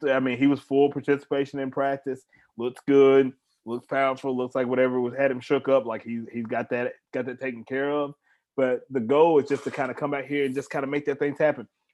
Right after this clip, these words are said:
We're not, and I, I've stated this already before, but we can't forget what the identity of this team kind of is, and it is,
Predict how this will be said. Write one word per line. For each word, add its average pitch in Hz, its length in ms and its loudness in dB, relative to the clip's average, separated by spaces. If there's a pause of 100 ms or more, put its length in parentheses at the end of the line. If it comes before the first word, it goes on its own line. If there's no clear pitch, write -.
We're 165 240 6
not, 160 500 2 (1120)
and 139 140 2
I, 147 160 2
I've 156 180 2
stated 165 460 2
this 120 220 -2
already 131 480 2
before, 123 440 0
but 113 280 -4 (280)
we 143 200 4
can't 180 420 0 (160)
forget 139 640 2
what 135 460 -2
the 135 80 -4
identity 135 760 -2
of 127 180 -2
this 135 200 -8
team 139 420 -8
kind 135 260 -8
of 120 140 -6
is, 123 360 -2
and 113 120 -12
it 117 140 -8
is, 123 340 -4